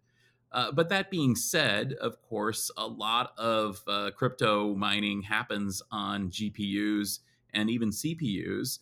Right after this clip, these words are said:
uh, along with F P G As, which, of course, Intel is a major player in. And so, uh, having Intel announce a dedicated miner chip, well, having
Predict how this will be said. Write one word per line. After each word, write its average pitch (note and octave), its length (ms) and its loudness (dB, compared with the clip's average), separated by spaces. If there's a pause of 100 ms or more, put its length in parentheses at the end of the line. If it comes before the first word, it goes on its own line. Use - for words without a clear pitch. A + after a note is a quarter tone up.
(320)
uh, A2 280 2
along A2 280 -2
with G#2 140 -2
F G2+ 180 -2
P A#2+ 100 -2
G G2+ 260 0
As, A2 340 2
which, F#2+ 160 -6
of G2 100 -8
course, G2 220 -2
Intel G2 280 -4
is F#2 100 -4
a G2 60 -2
major G2 340 0
player F#2 420 -2
in. G#2 260 -4 (480)
And D3+ 240 2
so, D3+ 720 2
uh, C3+ 160 2
having F#3 360 -2
Intel D#3+ 380 0
announce B2 580 0
a A2+ 80 -4
dedicated B2 580 2
miner C3 340 0
chip, - 420 -2
well, B2 260 2 (180)
having D3+ 280 0